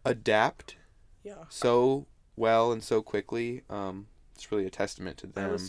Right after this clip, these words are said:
Speaker 2: so impressed. Um, we had to, our original script had twins in it, and we thought that the gates of heaven were opening up when these twins, we casted them, we were relying on them. Not, no,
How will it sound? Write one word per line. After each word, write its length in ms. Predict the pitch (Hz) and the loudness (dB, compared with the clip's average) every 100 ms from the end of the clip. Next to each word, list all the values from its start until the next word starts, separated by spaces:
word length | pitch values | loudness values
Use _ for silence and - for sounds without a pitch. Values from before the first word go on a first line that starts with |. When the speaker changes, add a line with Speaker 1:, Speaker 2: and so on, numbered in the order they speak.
| 175 | -8
Speaker 2:
so 40 | |
impressed. 520 | 156 - 156 - - - | -8 -12 -12 -12 -18 -10
Um, 380 | 190 180 156 - - | -6 -6 -8 -14 -14
we 220 | 175 202 | -8 -8
had 320 | 175 202 185 | -4 -4 -4
to, 640 | - 220 202 190 175 160 - _ _ _ _ _ _ _ _ _ - | -12 -8 -6 -6 -6 -8 -12 _ _ _ _ _ _ _ _ _ -8
our 100 | 185 | -4
original 340 | 208 233 226 | -4 -4 -8
script 580 | 185 - 175 160 - - - | -8 -8 -6 -6 -8 -18 -10
had 200 | 190 165 | -8 -8
twins 400 | - 170 165 - | -8 -8 -8 -10
in 60 | |
it, 220 | 151 139 - - | -12 -14 -16 -10
and 420 | 180 170 170 165 | -6 -6 -8 -10
we 320 | - 165 185 208 | -14 -10 -6 -6
thought 380 | - 196 175 | -4 -4 -4
that 180 | 170 175 | -6 -8
the 80 | 190 | -10
gates 400 | 165 - 170 170 | -10 -8 -6 -8
of 120 | 180 | -12
heaven 380 | - 185 165 160 | -8 -8 -8 -10
were 140 | 160 - | -8 -8
opening 380 | 165 185 165 | -8 -8 -8
up 200 | 160 156 175 | -10 -10 -10
when 120 | 170 | -10
these 220 | 160 165 | -10 -12
twins, 580 | - - 160 156 160 - | -14 -12 -10 -10 -10 -14
we 340 | - 175 165 135 - | -10 -10 -10 -12 -18
casted 580 | - 180 170 - 185 | -16 -14 -14 -12 -10
them, 280 | 175 175 165 | -8 -6 -6
we 80 | 165 | -6
were 140 | 160 156 | -8 -6
relying 420 | 165 165 165 170 | -6 -6 -6 -8
on 140 | 165 | -8
them. 320 | 165 165 165 175 _ _ _ _ _ _ - | -10 -12 -14 -16 _ _ _ _ _ _ -8
Not, 340 | 185 233 269 | -4 -4 -4
no, 520 | 233 247 277 294 - | -4 -2 0 -2 -6